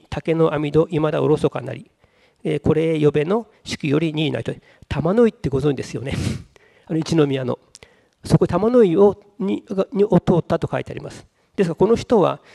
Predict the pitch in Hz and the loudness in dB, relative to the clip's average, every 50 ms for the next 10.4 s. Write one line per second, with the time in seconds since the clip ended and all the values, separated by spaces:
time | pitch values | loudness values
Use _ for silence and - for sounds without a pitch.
0 | - - _ - - - 202 208 220 226 220 - 247 208 165 139 143 - - - | -20 -20 _ -12 -4 0 2 2 2 2 0 0 0 2 2 0 0 0 -4 -4
1 | _ - - 175 165 - _ - 190 170 131 - - _ - - 156 - 196 196 | _ -4 -2 -2 -2 -2 _ 2 4 4 4 2 -2 _ -4 -4 -2 -2 -2 -4
2 | - - 208 196 202 214 208 202 - _ - - _ - 214 190 185 185 170 185 | -2 0 0 0 2 0 0 -2 -4 _ -20 -16 _ -4 -2 0 0 2 0 0
3 | - - - 214 196 - _ _ - 190 185 190 214 - - 202 196 196 190 180 | 0 -2 -6 -8 -8 -8 _ _ -2 -2 0 0 -2 0 2 2 4 4 4 4
4 | 185 190 185 185 190 185 180 190 185 - - 302 226 170 170 160 - - 208 180 | 4 2 2 2 2 0 0 -2 -6 -12 -14 -6 -2 -2 -2 0 2 4 4 4
5 | 147 - 139 127 - - 151 127 135 143 165 202 196 165 160 156 175 175 175 156 | 4 2 -2 0 2 2 2 2 0 0 0 0 0 -2 -2 -2 -2 -2 -2 -4
6 | - - _ _ _ _ _ _ _ _ - - 175 190 214 233 262 254 196 147 | -6 -8 _ _ _ _ _ _ _ _ -6 -2 0 2 4 4 4 4 4 0
7 | 120 _ - - 123 120 123 - 156 - 156 - - 147 185 233 - _ _ _ | -4 _ -4 -4 -4 -4 -4 -6 -8 -10 -10 -8 -6 -6 -6 -6 -8 _ _ _
8 | _ _ _ _ _ _ _ - 175 - - 196 220 233 247 240 196 165 - - | _ _ _ _ _ _ _ -6 -2 2 4 4 6 6 6 6 4 4 0 -4
9 | 156 - - 240 240 208 170 127 - - - 165 170 170 160 170 165 160 - - | -6 -4 -2 0 0 0 0 -2 -2 -4 -2 0 0 0 0 0 -2 -4 -2 -4
10 | 147 147 139 131 - - - | -4 -2 -4 -4 -6 -8 -18